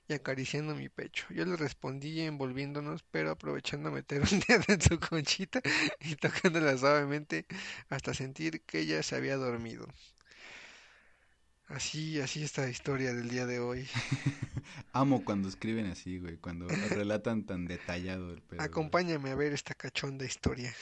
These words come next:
Speaker 1: <laughs> No, ma, se mamó el jefecito, ¿eh?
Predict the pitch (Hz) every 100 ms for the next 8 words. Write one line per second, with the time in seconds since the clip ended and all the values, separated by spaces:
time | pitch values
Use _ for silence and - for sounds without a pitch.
0 | - 151 - - - - - - - -
1 | - 143 - - - - - - - -
2 | - - - - - - - - 180 165
3 | 165 156 131 101 147 135 151 139 139 147
4 | 180 156 139 - 147 - - 123